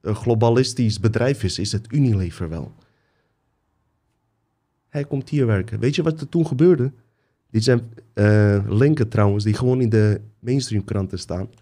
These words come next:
Hij was misschien nog een net een jaar bezig met zijn presidentschap.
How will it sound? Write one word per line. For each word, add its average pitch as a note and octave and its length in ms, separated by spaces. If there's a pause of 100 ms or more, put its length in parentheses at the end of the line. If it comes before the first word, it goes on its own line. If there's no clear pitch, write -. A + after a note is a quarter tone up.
(1160)
Hij B2 220
was A#2+ 200
misschien B2+ 360
nog C#3 160
een C3+ 140
net E3 220
een D3 100
jaar D3 300
bezig D#3+ 500
met B2 120
zijn A#2 120
presidentschap. C#3 760